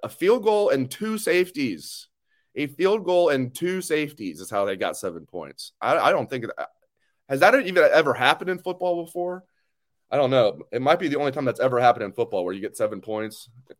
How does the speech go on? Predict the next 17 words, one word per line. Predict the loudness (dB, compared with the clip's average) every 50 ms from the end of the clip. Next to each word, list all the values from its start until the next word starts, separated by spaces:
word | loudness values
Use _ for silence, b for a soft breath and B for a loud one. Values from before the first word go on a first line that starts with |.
| _ _ -12
and | -12 -12 -12 -14 -16 -20
it's | _ -20 -20 _ _ _ _ _ -6
by | -4 -4 -4
two | -6 -10 -12 -10
safeties | -6 -6 -6 -6 -6 -10 -12 -12
and | -12
a | -12 -10
field | -8 -6 -6 -6
goal. | -6 -6
So | -8 -6 -4 0
Iowa | 2 2 4 4 2 2
is | 0 -2 -4 -8
hor-, | -16 -16 -16 -8 -4 -2 -2 -2 -2 -2
they're | 0 0 0
horrific | 0 -2 -4 -2 -2 -2 -2 -2 -2 -4 -8 -4 -4
offensively, | -4 -4 -4 -4 -8 -8 -8 -14 -18 -16 -14 -14 -14 -16 _ _
horrific. | -6 -4 -2 0 0 0 0 0 -4 -6 -6